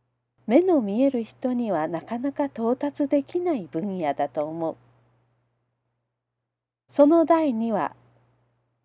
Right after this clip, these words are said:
昭和四十二年の建設省岡山事務所である。三宅氏が考案した点字ブロッ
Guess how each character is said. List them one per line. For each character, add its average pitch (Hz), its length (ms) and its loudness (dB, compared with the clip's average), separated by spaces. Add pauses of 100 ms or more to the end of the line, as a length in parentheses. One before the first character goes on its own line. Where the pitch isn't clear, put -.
(320)
昭 311 340 4
和 339 180 6
四 359 280 0
十 226 220 -2
二 220 160 0
年 208 320 2
の 143 240 -4 (160)
建 247 260 -2
設 311 340 -2
省 147 360 0
岡 - 320 -2
山 311 320 2
事 311 120 2
務 311 120 2
所 262 180 0
で 151 140 0
あ 139 160 -2
る。 - 100 -14 (1700)
三 233 160 6
宅 320 260 4
氏 320 180 -2
が 180 220 0
考 190 320 2
案 180 240 -2
し - 100 -20
た 180 200 -8
点 214 280 -4
字 285 140 0
ブ 262 140 0
ロ 269 100 4
ッ 254 40 -4